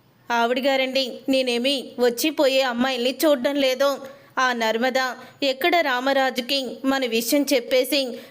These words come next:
ఇక్కడికి తీసుకొచ్చేసిందేమో, ఏ క్షణాన మన బండారం బయటపడిపోయి మన కూతురు కాపురం కుప్పకూలిపోతుందేమో అని నేను టెన్షన్ పడుతున్నాను" అని అంటూ ఉంటాడు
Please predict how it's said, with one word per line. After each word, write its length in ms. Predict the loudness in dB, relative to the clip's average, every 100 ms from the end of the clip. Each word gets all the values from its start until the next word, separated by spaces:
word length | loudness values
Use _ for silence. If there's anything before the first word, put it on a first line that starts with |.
| -8
ఇక్కడికి 380 | -2 -2 -2 -4
తీసుకొచ్చేసిందేమో, 1300 | -2 -2 0 0 2 2 2 2 2 2 2 0 -4 -12 -4
ఏ 180 | 0 0
క్షణాన 500 | 0 -2 -2 -2 -2
మన 200 | -2 -2
బండారం 580 | -2 -2 0 0 0 0
బయటపడిపోయి 1000 | 0 0 0 0 0 0 2 0 -2 -8 -10 -2
మన 160 | 0 0
కూతురు 420 | 2 2 2 0
కాపురం 560 | 0 -2 0 -2 -2 -8 -12 -14 -4
కుప్పకూలిపోతుందేమో 1120 | -2 0 2 2 2 2 2 2 2 2 0
అని 220 | -2 -4 -6 -2
నేను 280 | 0 0 0
టెన్షన్ 480 | -2 -2 0 0 0
పడుతున్నాను" 640 | -2 -2 -2 0 -2 -4 -8 -14 -6
అని 160 | -2 0
అంటూ 380 | -2 -2 0 2
ఉంటాడు 580 | 2 0 -2 0 0